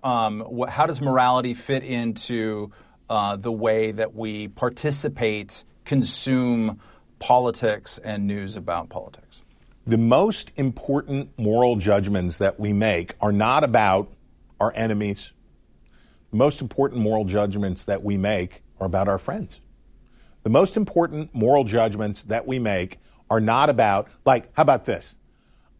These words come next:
Speaker 2: I'm pretty comfortable about, uh,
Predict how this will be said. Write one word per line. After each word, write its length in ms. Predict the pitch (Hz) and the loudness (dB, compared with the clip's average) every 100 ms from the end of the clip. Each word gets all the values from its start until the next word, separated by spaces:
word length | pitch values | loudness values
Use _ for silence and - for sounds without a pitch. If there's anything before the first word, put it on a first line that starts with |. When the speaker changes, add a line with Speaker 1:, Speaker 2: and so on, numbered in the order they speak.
| _ - | _ -2
Speaker 2:
I'm 400 | 135 175 208 202 | 2 2 2 -4
pretty 320 | - 180 160 | -2 -2 0
comfortable 640 | - 135 - 113 101 90 - _ _ _ | -2 -4 -4 -4 -2 -4 -10 _ _ _
about, 500 | 117 104 107 101 - _ - | 0 2 2 0 -4 _ -6
uh, 340 | 98 98 95 | -2 0 -2